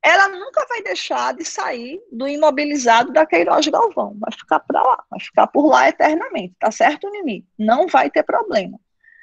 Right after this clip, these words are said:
Aí a pergunta é, e como é que ela vai e volta? Ela não vai e nem volta, ela permanece sempre na Queiroz Galvão. A contabilização do arrendamento, Nini, vai ser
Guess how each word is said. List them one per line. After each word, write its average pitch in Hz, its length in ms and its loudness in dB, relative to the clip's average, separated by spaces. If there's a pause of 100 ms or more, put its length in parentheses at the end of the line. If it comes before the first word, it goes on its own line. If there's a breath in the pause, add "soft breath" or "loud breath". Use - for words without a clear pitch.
(440 soft breath)
Aí 277 500 2
a - 100 0
pergunta 311 540 -2 (120)
é, 214 320 0
e - 100 -20
como - 200 -10
é 480 100 -8
que 453 120 -6
ela 392 200 0
vai 285 300 -2
e 277 60 -8
volta? 185 380 -6
Ela 170 140 -6
não 233 180 -6
vai 262 380 4 (300)
e 247 160 0
nem 226 220 -2
volta, 247 400 4
ela 196 100 2
permanece 294 840 0
sempre 370 540 -4
na 415 140 -6
Queiroz 349 380 0
Galvão. 277 480 0 (600)
A 240 120 2
contabilização 294 1000 0
do 196 80 0
arrendamento, 202 800 -2
Nini, 196 480 -6
vai 220 240 2
ser 254 480 2